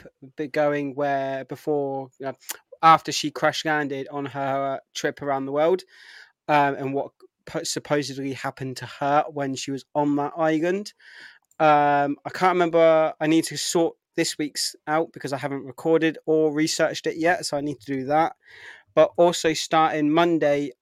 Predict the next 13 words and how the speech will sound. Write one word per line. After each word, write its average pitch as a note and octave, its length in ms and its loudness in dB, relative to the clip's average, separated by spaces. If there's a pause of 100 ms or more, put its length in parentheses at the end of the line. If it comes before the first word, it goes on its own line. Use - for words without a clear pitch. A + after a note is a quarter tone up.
(240)
for C#3+ 640 -4
every D#3+ 240 4
Monday D3 520 2
from C#3 680 -6 (100)
this C#3+ 300 -6
week, D3+ 360 -6 (140)
uh, C#3 440 -6
starting D3 720 -2
with C3+ 540 -6 (520)
Monday, D#3 680 6 (100)
Thursdays, D3+ 720 2
and D#3 120 -8
Saturdays, C#3+ 760 0